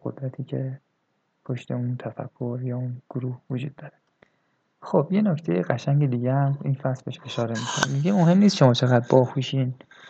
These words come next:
شما تو اجتماع جامعه‌ای که دارید زندگی می‌کنید چه جایگاهی دارید، چه مدرک تحصیلی دارید، چه ذریب هوشی دارید، شما اصلاً دکتر، مهندس، رئیس، استاد دانشگاه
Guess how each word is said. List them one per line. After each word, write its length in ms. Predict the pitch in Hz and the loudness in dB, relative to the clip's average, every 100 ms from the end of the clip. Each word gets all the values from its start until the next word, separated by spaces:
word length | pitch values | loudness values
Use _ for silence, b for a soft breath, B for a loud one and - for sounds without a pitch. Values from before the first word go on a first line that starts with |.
| B | B
شما 200 | - 135 | 0 2
تو 120 | 135 151 | 4 2
اجتماع 680 | 135 - 135 131 135 135 135 156 - | 2 2 2 4 4 2 0 -8 -2
جامعه‌ای 400 | 131 127 127 127 | 0 0 0 -2
که 120 | 131 | -2
دارید 200 | 131 131 | 0 -2
زندگی 320 | 127 123 123 | -2 -2 -2
می‌کنید 440 | 123 120 131 131 | -4 -4 -2 -2
چه 160 | - 135 | 0 -2
جایگاهی 560 | 131 127 127 127 120 127 | 2 2 2 0 0 0
دارید، 360 | 131 127 123 | 2 2 0
چه 160 | - 131 | -2 -4
مدرک 400 | 131 123 131 127 | -2 -2 -2 -2
تحصیلی 520 | 127 117 - 120 131 | -4 -6 -6 -6 -4
دارید، 440 | 131 135 131 127 - _ _ _ _ _ _ - | -2 -2 -2 -6 -12 _ _ _ _ _ _ -8
چه 140 | 170 | -2
ذریب 280 | 160 156 151 | 2 4 4
هوشی 460 | 135 131 127 - 147 | 2 0 -4 -2 2
دارید، 300 | 143 139 131 | 4 2 2
شما 220 | 143 139 | 2 0
اصلاً 220 | 135 139 | 0 0
دکتر، 340 | 131 127 139 131 | -2 -2 -2 -2
مهندس، 680 | 127 120 123 120 131 127 131 | -2 -2 -4 -2 -2 -2 0
رئیس، 580 | 131 135 127 123 - - | 2 4 2 -2 -18 -10
استاد 380 | 135 - 139 131 | -8 0 0 2
دانشگاه 720 | 131 123 120 - 135 123 113 | 0 0 -4 -4 -2 -2 -4